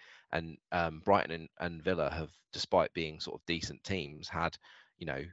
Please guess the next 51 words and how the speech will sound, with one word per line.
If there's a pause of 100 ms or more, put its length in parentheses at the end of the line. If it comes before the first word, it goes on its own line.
shaky
runs
at
points
this
season
in
terms
of
their, (100)
their
X
G
conceded.
And
obviously
they
will
have
Europe
and
stuff
tangled
up (560)
in
their
rotation
and
everything
as
well.
So, (320)
and
that (120)
when,
when
it's
interspersed
with,
with, (120)
with
obviously
Luton
and
Sheffield
United
as,
as
fixtures
for
Brentford,